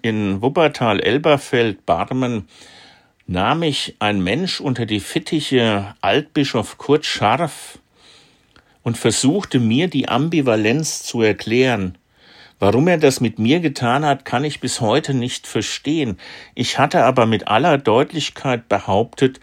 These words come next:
dass es ein unverzeihlicher Fehler sei, damals in den sechs Thesen der Barmer Theologischen Erklärung in nichts auch nur die beschwerliche Situation der Juden und vor allem der getauften Juden in den Blick zu nehmen.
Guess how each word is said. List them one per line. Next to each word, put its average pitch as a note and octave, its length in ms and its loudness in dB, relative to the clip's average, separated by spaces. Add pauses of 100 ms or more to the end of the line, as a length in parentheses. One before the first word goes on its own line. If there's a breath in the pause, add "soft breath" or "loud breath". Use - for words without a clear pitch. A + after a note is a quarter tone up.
(420 loud breath)
dass A#2 140 2
es A2+ 200 -4
ein A2+ 160 4
unverzeihlicher B2+ 1080 0
Fehler A#2+ 380 0
sei, A2+ 180 -2
damals C3 560 0
in A#2 160 -4
den G2 340 -4
sechs - 580 -4
Thesen D3 460 -2
der G#2+ 120 0
Barmer A2 400 0
Theologischen G#2+ 580 -2
Erklärung A2 300 -4 (400 loud breath)
in A2+ 260 2
nichts - 920 0 (460 loud breath)
auch G#2+ 200 2
nur A#2 500 4 (800 soft breath)
die B2 120 4
beschwerliche D3 800 2
Situation C3+ 840 0
der C3+ 120 2
Juden C3+ 420 -4
und A#2 180 -2
vor - 180 -2
allem C#3+ 260 2
der A#2+ 120 2
getauften A2+ 760 -2
Juden A#2 540 -4
in G#2 140 -4
den G2+ 160 -2
Blick - 280 -6
zu - 160 -4
nehmen. G2 460 -2